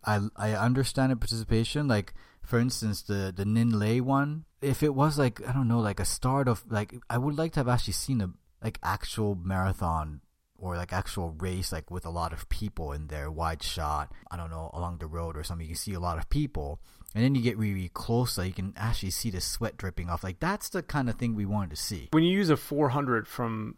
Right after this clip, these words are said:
Speaker 2: far away, it ends up looking like, you know, a fifty from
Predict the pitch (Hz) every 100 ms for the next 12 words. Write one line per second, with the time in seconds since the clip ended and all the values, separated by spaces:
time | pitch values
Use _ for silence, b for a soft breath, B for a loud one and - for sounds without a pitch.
0 | _ _ 220 - 143 131 117 120 123 113
1 | 110 110 104 113 123 110 107 104 101 -
2 | - _ _ _ _ - 120 110 107 107
3 | - 151 139 110 104 - - 110 101 98
4 | 101